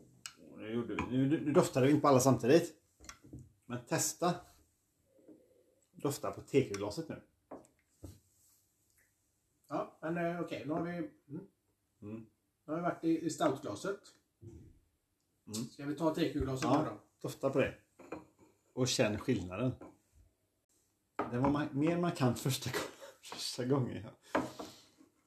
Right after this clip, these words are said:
Speaker 2: Om du beskriver den, vad du kände där då?
Speaker 1: Alltså, det känns... Man kan, man säger att T Q-glaset trycker ihop det, men det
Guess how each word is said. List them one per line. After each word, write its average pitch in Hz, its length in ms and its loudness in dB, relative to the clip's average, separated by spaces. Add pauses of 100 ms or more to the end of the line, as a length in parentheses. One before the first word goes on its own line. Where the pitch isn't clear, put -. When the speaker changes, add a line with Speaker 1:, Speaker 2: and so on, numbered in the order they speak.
(1900)
Speaker 2:
Om 131 160 -4
du 139 140 2
beskriver 147 400 4
den, 131 240 4
vad 135 160 2
du 131 100 2
kände 143 240 0
där 151 180 2
då? 131 380 -6 (840)
Speaker 1:
Alltså, - 180 -8
det 147 80 -2
känns... 143 420 2 (2250)
Man 135 100 -8
kan, 147 180 -6
man 147 260 0
säger 139 260 4
att 127 100 2
T 143 120 6
Q-glaset 127 360 -2
trycker 127 260 -2
ihop 127 260 2
det, 120 100 -2
men 135 100 2
det 143 60 0